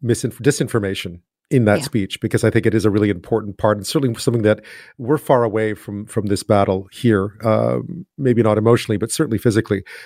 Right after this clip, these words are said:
Speaker 1: But you were very right. Th-, there is, this battle is being fought on our territories as well, but mostly in cyberspace. But we get to see
Speaker 2: Yeah.
Speaker 1: and read this stuff.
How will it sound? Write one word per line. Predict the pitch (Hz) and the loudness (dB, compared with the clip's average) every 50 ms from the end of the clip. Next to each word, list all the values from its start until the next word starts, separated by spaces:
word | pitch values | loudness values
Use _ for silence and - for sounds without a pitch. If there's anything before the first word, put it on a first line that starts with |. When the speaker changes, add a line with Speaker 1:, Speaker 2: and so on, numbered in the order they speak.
| - _ - | -20 _ -2
Speaker 1:
But | 143 147 | 0 2
you | 139 135 | 4 4
were | 135 | 4
very | 101 123 120 120 117 | 4 4 4 2 2
right. | 98 110 107 101 - | 2 2 0 0 -2
Th-, | - 123 110 120 127 | -6 -8 -6 -6 -4
there | 123 113 117 113 | -2 0 2 2
is, | 120 127 123 98 - | 2 2 0 -2 -2
this | - 135 - | -4 -4 -2
battle | - - 120 117 110 113 120 | 0 2 2 2 2 0 -2
is | 127 117 | -2 -2
being | 120 131 120 110 110 | -2 -2 -2 -2 -4
fought | 95 - - 113 98 87 - - - _ _ _ - - - - - _ _ _ _ - | -8 -4 -2 -2 -2 -2 -4 -10 -16 _ _ _ -20 -20 -20 -20 -20 _ _ _ _ 0
on | 127 123 120 | 2 2 4
our | 113 110 117 | 4 2 0
territories | 113 - 120 110 104 104 - - 107 101 98 92 | -2 -2 -4 -2 -2 -4 -4 -4 -4 -4 -2 -4
as | 98 80 | -2 0
well, | 113 110 107 | 0 2 2
but | 127 117 | 2 2
mostly | 123 127 123 - 131 113 | 2 2 2 2 0 0
in | 113 | 0
cyberspace. | 104 - - 117 117 101 104 98 - - - 90 87 - | 0 0 0 2 2 2 0 -4 -4 -6 -8 -8 -8 -6
But | - 110 | -8 -6
we | 107 113 131 120 | -4 -2 0 2
get | 127 123 - | 2 2 0
to | 113 | -2
see | - - - 127 | -4 -2 0 2
Speaker 2:
Yeah. | 120 | 2
Speaker 1:
and | 104 104 | 2 2
read | 110 113 101 | 0 0 0
this | 110 - | -2 -2
stuff. | - 120 107 - | 0 0 0 0